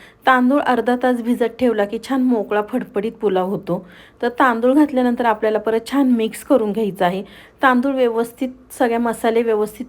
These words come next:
परतून घ्यायचे म्हणजे भाताला छान टेस्ट येते. तर इथे मी छान व्यवस्थित मिक्स करून घे-, असं म्हणतात तांदूळ व्यवस्थित परतला की भात खायला सुद्धा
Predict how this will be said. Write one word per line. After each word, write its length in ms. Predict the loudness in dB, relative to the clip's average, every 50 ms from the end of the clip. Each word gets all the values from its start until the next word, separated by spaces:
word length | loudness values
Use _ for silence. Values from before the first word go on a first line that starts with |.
| 0
परतून 400 | 2 2 2 0 -2 -4 -4 -2
घ्यायचे 480 | 0 0 0 -2 -2 -2 -4 -4 -4 -6 -8
म्हणजे 220 | -10 -8 -8 -10 -12 -12 -10
भाताला 460 | -8 -8 -6 -6 -4 -4 -2 -2 -4 -4 -6 -12 -12 -8
छान 180 | -6 -6 -6 -6 -4 -2
टेस्ट 340 | -2 -2 -2 -2 -4 -8 -8
येते. 240 | -6 -6 -6 -8 -8 -10 -14 -20 -20 -20 -20 -20 _ _ 0
तर 60 | 2
इथे 180 | 2 2 2
मी 140 | 2 0 0 0 0
छान 140 | 0 2 2
व्यवस्थित 520 | 2 0 0 -2 -4 -4 -4 -6 -4 -2
मिक्स 360 | 0 0 0 -2 -4 -8 -4
करून 300 | 0 2 2 2 2 -2
घे-, 80 | -6 -8 -10 _ _ _ _ -10
असं 240 | -10 -8 -6 -4 -2
म्हणतात 360 | 0 0 0 0 -2 -2 -4 -4 -4 -2
तांदूळ 320 | -2 -2 0 0 -2 0
व्यवस्थित 520 | 2 2 2 0 0 -2 -6 -4 -6 -8 -8 -4 -4
परतला 420 | -4 -2 -2 -4 -4 -6 -8 -8 -8
की 180 | -8 -8 -8
भात 360 | -6 -6 -6 -8 -8 -10 -8 -4
खायला 260 | -4 -2 -2 -4 -6
सुद्धा 320 | -6 -8 -8 -6 -4 -4